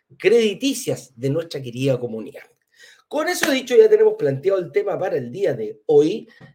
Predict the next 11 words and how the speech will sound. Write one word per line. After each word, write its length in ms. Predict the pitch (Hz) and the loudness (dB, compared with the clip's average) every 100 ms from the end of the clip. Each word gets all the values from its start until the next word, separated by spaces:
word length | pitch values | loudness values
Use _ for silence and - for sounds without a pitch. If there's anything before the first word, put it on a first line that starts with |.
| _ - | _ -6
Em, 840 | 131 127 127 123 123 123 123 123 | -4 -2 -4 -6 -8 -10 -10 -12
así 420 | 117 110 - 170 _ | -18 -20 -20 -20 _
que, 400 | 165 190 190 _ | -8 -6 -6 _
señor 440 | _ - 139 165 160 | _ -12 -8 -8 -8
director, 760 | 143 127 - - 202 214 - _ | -12 -14 -14 -8 -6 -6 -12 _
eh, 220 | 131 127 | -14 -14
si 140 | - 117 | -14 -14
me 100 | 120 | -12
comparte, 760 | 110 110 - 180 - - 196 - _ - _ _ _ | -12 -12 -8 -8 -8 -8 -8 -10 _ -20 _ _ _
eh, 420 | 127 127 123 123 | -6 -2 0 -2
la, 640 | 110 120 120 117 117 117 | -4 -8 -8 -6 -8 -8